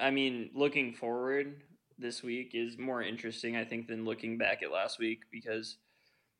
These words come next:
there just what really wasn't that many results that were eye-popping other than the Florida one. I think Florida loses this week to L S U. Um, but there are some really good rated matchups this week for the first time in what feels like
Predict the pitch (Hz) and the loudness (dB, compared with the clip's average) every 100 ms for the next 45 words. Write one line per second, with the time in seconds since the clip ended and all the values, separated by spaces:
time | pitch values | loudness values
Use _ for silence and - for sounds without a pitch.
0 | _ - - - 127 127 127 117 123 123 | _ -20 -14 -2 2 2 4 2 4 6
1 | 117 117 120 113 - 117 90 117 113 113 | 8 6 4 0 2 2 4 4 2 2
2 | 117 110 110 - 104 78 - - - - | 2 2 0 0 2 2 -2 -12 -20 -20
3 | _ _ _ _ _ _ _ _ _ _ | _ _ _ _ _ _ _ _ _ _
4 | 139 - - 123 98 107 113 101 113 110 | -8 -6 4 8 10 10 10 8 8 8
5 | 110 113 113 117 120 120 117 117 117 120 | 8 8 6 6 8 10 12 12 10 8
6 | 123 117 131 123 120 120 123 127 120 117 | 4 4 6 8 8 6 6 4 4 2
7 | - 120 117 110 113 120 117 107 104 107 | 4 4 6 8 8 8 4 4 4 4
8 | - - - 117 107 98 87 - _ _ | 0 -14 -8 -4 -2 -4 -6 -10 _ _
9 | _ _ - - - 151 190 208 202 190 | _ _ -20 -18 8 12 12 12 10 2
10 | 160 165 147 131 123 123 117 107 117 117 | 2 2 2 2 2 0 -2 -2 -4 -6
11 | 113 117 - 117 113 117 113 120 110 117 | -8 -10 -6 -6 -6 -10 -8 -8 -6 -6
12 | 113 107 101 - 113 117 120 101 | -6 -6 -8 -6 -8 -6 -4 -4